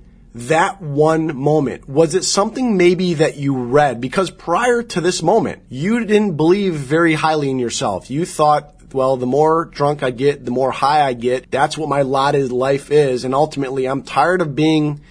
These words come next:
in this frame of mind, so I'm just gonna end it." But where was the clarity? How did you get clarity to go from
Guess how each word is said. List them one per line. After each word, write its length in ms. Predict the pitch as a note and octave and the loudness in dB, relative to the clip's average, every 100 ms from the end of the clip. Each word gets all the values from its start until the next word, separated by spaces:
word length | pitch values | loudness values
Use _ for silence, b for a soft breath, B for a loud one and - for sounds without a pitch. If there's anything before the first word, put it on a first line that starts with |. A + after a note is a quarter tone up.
| B B | B B
in 240 | C3+ C#3+ C#3+ | -2 0 2
this 260 | C#3+ - | 0 -2
frame 400 | - - D3 D3+ | -6 -2 0 0
of 80 | C3 | 0
mind, 440 | B2+ D#3+ D3+ C3 | 0 2 0 -2
so 140 | - C#3 | -2 -2
I'm 120 | C#3+ | -2
just 160 | C#3+ D3 | -4 -4
gonna 140 | B2+ | -4
end 320 | - D3 D3+ | -2 0 0
it." 240 | B2+ B2 - | 0 -4 -6
But 80 | |
where 320 | D3 C#3+ A#3+ C4+ | -2 2 0 0
was 180 | E4 | -2
the 120 | - - | -2 -6
clarity? 500 | - E3 E3 D3 G#2+ | -4 2 4 2 -2
How 240 | - A3 | -2 -2
did 180 | C#4 A3+ | -2 -4
you 60 | |
get 240 | F3+ F#3 F#3 | -2 -2 -4
clarity 460 | - D3 D3+ C#3+ | -2 2 2 0
to 60 | B2+ | -4
go 280 | B2+ D3 D3 | 2 2 2
from 300 | D3 C3+ | 0 -2